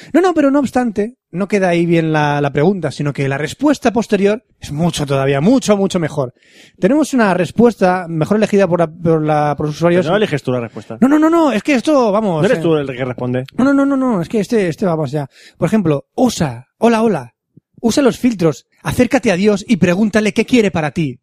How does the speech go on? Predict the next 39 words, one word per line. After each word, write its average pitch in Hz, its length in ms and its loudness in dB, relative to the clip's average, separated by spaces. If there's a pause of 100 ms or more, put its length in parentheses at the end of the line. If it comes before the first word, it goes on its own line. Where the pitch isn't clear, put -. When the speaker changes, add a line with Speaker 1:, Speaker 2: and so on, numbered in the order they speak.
(140)
Speaker 1:
Un 254 180 4
día 233 160 4
alguien 190 220 -2
preguntó, 151 540 0 (100)
¿es 156 180 0
buena 185 240 0
la 175 100 -4
masturbación? 156 580 -4 (280)
Y 208 120 2
mira 349 200 4
desde 247 220 -2
el 196 60 0
punto 277 240 2
de 247 100 -2
vista 247 180 -2
científico. 180 600 0 (320)
Es 226 140 0
evidente 262 300 2
que 254 40 -4
si, - 180 -4
que - 140 -2
si 185 100 -2
te 185 60 0
afecta 285 320 2
de 202 60 -2
algún 220 180 2
modo, 226 300 2 (340)
es 320 160 2
evidente 294 420 2
que 226 280 0 (160)
causas 349 420 0
una 311 160 4
dependencia, 226 800 0
ya 175 160 0
que - 80 -4
el 214 120 -2
cuerpo 262 500 2 (200)
es 185 220 -2
perfecto. 156 720 -2